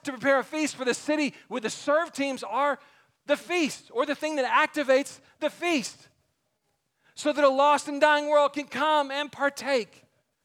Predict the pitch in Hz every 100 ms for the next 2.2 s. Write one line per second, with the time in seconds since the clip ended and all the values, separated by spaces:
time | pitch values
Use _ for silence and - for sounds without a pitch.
0 | _ _ _ - 226 - 285 311 302 285
1 | 277 220 262 262 269 262 208 175 262 285
2 | -